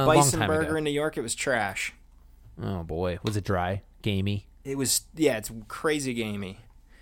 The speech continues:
Speaker 1: Hmm.
Speaker 2: And it was one of those giant, like, uh, you know, sort of show burgers. It was like a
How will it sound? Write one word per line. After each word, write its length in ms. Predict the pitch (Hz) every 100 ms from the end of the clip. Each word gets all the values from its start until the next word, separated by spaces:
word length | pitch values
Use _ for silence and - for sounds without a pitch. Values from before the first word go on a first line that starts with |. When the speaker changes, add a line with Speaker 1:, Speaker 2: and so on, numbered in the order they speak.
| - -
Speaker 1:
Hmm. 380 | 95 92 80 85 - -
Speaker 2:
And 100 | 151
it 40 |
was 140 | 165 139
one 160 | 165
of 60 | 175
those 220 | 160 135
giant, 580 | 107 143 135 147 135 131 -
like, 380 | 147 139 117 139
uh, 380 | 123 117 110 78 76
you 140 | 151
know, 260 | 131 113 110 - - - - - - - - -
sort 260 | - - 135
of 320 | 113 - -
show 380 | - - 143 131
burgers. 580 | 117 101 65 58 101 117
It 80 | 113
was 140 | 117
like 200 | 113
a 80 | -